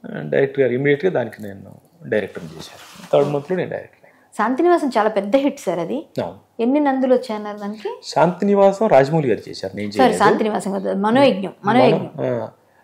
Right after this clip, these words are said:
Speaker 1: శాంతినివాసానికి కూడా
Speaker 2: మీరు
Speaker 1: బెస్ట్
Speaker 2: చేశారా?
Speaker 1: సీరియల్ అవార్డు వచ్చింది. అంటే, రాజమౌళి గారు సినిమాకి వెళ్ళినప్పుడు ఇంకా నేను అందరం, ఆ,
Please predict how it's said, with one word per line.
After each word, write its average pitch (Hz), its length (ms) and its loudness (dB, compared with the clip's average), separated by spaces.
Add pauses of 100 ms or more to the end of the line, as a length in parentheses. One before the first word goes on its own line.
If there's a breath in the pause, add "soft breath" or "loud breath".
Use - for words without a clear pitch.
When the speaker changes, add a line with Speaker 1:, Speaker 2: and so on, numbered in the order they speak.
(280 soft breath)
Speaker 1:
శాంతినివాసానికి 214 680 6
కూడా 254 300 8
Speaker 2:
మీరు 175 420 2
Speaker 1:
బెస్ట్ 139 140 0
Speaker 2:
చేశారా? 226 300 8
Speaker 1:
సీరియల్ 190 200 10
అవార్డు 127 240 10
వచ్చింది. 139 260 2
అంటే, 214 380 4 (320 loud breath)
రాజమౌళి 165 340 6
గారు 165 120 4
సినిమాకి 170 440 2
వెళ్ళినప్పుడు 156 380 0
ఇంకా 180 200 0
నేను 156 600 0
అందరం, 151 280 0 (1300)
ఆ, - 260 -10